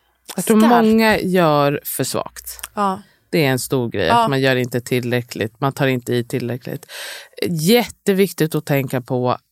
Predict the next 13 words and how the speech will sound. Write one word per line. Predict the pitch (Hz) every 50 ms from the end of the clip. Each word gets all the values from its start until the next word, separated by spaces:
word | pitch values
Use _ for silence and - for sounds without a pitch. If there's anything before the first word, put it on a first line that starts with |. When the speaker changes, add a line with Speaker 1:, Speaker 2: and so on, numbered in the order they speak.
| _ _ _ _ _ _ -
Speaker 1:
mm, | - 67 - - - - 53 113 110 202 - - -
mer | - 196 220 247
eller | 240
mindre | 220 180 143 139 -
all | - 202 220 214 175
beröring | 135 120 113 101 98 92 76 87 104 131 - - - - - - _ -
under | - 151 151 143 143 143 139 131 139 139 135 135 131
en | 95 127 139
födsel, | - - - 262 262 165 131 - - - 92 76 107
alltså | 123 131
som | 139 - 143 131
stödperson, | - - 156 143 131 - 147 147 - - 165 143 - -
att | - 151